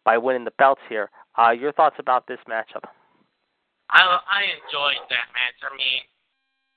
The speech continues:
Speaker 2: you couldn't have picked a better way to start the show than these four, four, two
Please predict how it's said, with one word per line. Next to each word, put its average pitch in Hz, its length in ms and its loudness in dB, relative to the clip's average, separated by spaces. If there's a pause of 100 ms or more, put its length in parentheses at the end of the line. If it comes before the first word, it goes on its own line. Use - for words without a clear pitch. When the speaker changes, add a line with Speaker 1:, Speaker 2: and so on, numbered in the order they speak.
(680)
Speaker 2:
you - 180 -10
couldn't 254 300 2
have 196 200 -2 (240)
picked - 260 -8
a - 120 -20
better 170 300 0
way 156 240 0
to 143 60 -14 (120)
start 156 300 0
the - 60 -20 (180)
show 139 380 -2
than 127 220 -16 (420)
these 143 180 -6 (160)
four, 147 220 -6 (720)
four, 165 240 -4
two 185 420 -4